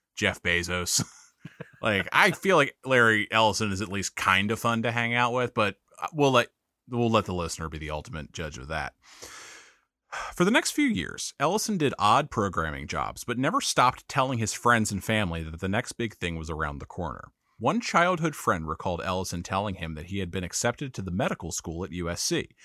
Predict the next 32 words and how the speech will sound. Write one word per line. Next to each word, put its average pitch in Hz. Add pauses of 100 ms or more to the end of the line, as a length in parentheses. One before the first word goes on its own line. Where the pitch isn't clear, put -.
(160)
which 101
Ellison 123
backed 104
up 127
by 104
showing 98
a 85
copy 110
of 92
the 95
acceptance -
letter. - (440)
His 113
first 294
wife 78
reported 95
that 101
Larry 95
attended 113
graduate 107
school 85
at -
Berkeley 82 (240)
for, 95
quote, 104 (100)
"the 117
first 180
few 165
years 151
of 131
our 117
marriage," 113